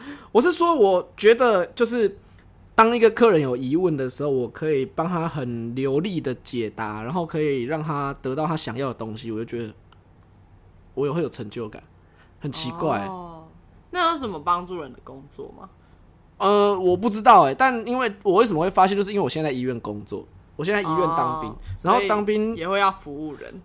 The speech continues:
Speaker 1: 我，因为我常常在医院走来走去嘛。
Speaker 2: 那你走来走去在干嘛？
Speaker 1: 啊，就是送货这样子。
Speaker 2: 哦。
Speaker 1: 不然发呆啊。
Speaker 2: 我哪知道你在散步啊？
Speaker 1: <laughs> 然后那个，那个，你就常常会有遇到一些阿伯阿嬷，他拿着单子，然后就是有点像无头苍蝇。
Speaker 2: 哦，他们找不到。
Speaker 1: 他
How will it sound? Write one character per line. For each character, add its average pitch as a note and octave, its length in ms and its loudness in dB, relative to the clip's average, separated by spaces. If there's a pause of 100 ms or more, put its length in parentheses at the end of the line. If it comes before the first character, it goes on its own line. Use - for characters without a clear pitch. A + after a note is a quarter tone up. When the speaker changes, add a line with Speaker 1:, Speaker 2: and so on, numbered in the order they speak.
(100)
Speaker 1:
我， G3 120 4
因 B3+ 80 4
为 B3+ 120 8
我 F3+ 200 4 (160)
常 F#3+ 240 0
常 G3 140 2
在 G#3 80 4
医 G3+ 60 0
院 F#3 180 6
走 A#2+ 140 -2
来 B2 40 -2
走 A#2+ 160 -6
去 B2 220 -6
嘛。 F2 160 -10 (240)
Speaker 2:
那 B3 100 -4
你 G#3 120 -2
走 F3 100 -4
来 D#3 60 -4
走 D3+ 80 -8
去 F3 100 -10
在 D#3+ 160 -6
干 D#3 100 -10
嘛？ C3+ 80 -18 (140)
Speaker 1:
啊， F3+ 160 0
就 F#3+ 180 -4
是 F3+ 120 -2
送 C#3+ 280 -2
货 B2 240 -2
这 - 60 -10
样 A#2 100 -8
子。 D3+ 80 -6
Speaker 2:
哦。 D#3+ 360 -12 (280)
Speaker 1:
不 - 80 4
然 E3 160 6
发 D3+ 200 4
呆 C#3 180 2
啊。 D#3+ 100 -2 (280)
Speaker 2:
我 B3 140 -6
哪 B3+ 200 6
知 F#3+ 80 -4
道 A3+ 160 4
你 G#3+ 60 -2
在 A3 180 -2
散 G3 320 2
步 F#3+ 200 -4
啊？ D#3+ 160 -4
Speaker 1:
<laughs> D#3+ 40 0
然 G#3+ 100 10
后 C4+ 60 8
那 C#4 100 6
个， A3 300 6 (320)
那 A3+ 140 4
个， D3+ 600 2 (360)
你 E3 100 -12
就 A3 100 0
常 A3 140 0
常 F3+ 100 0
会 G3 80 2
有 E3+ 80 2
遇 F3 120 -2
到 E3+ 120 2
一 D#3+ 40 0
些 E3 80 -4
阿 B2+ 120 -4
伯 A2+ 160 -6
阿 G#2 140 -6
嬷， B2 140 -6
他 C#3+ 100 -4
拿 B2 180 -6
着 A2+ 60 -8
单 A2 320 -8
子， - 160 -16 (160)
然 C#3+ 100 -8
后 D3+ 80 -4
就 D#3 80 -6
是 D#3+ 180 -6
有 D3 100 -2
点 C#3 120 -2
像 D#3+ 80 -4
无 C3 140 -8
头 A3 140 -2
苍 A3+ 140 4
蝇。 A3+ 40 6
Speaker 2:
哦， - 20 4
他 C4+ 120 2
们 B3+ 160 0
找 F3+ 160 -2
不 - 100 -12
到。 F3 340 0
Speaker 1:
他 C#4 160 -2